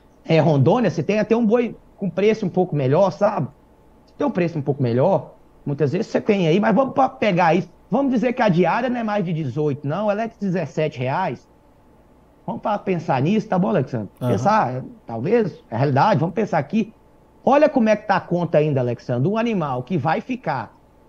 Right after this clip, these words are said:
Speaker 1: eu tô botando noventa dias. Talvez,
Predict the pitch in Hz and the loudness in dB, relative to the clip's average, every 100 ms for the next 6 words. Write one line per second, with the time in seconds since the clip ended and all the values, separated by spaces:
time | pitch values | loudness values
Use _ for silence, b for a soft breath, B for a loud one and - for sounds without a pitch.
0 | _ _ - 135 165 156 143 147 233 185 | _ _ -12 -6 -2 -2 -2 -2 0 -2
1 | 117 139 147 131 165 262 233 240 190 120 | -2 -2 -2 -2 -4 -4 -4 -2 -2 -4
2 | - _ _ _ _ _ - - 117 127 | -8 _ _ _ _ _ -12 -6 -4 -2
3 | 190 - | -2 -4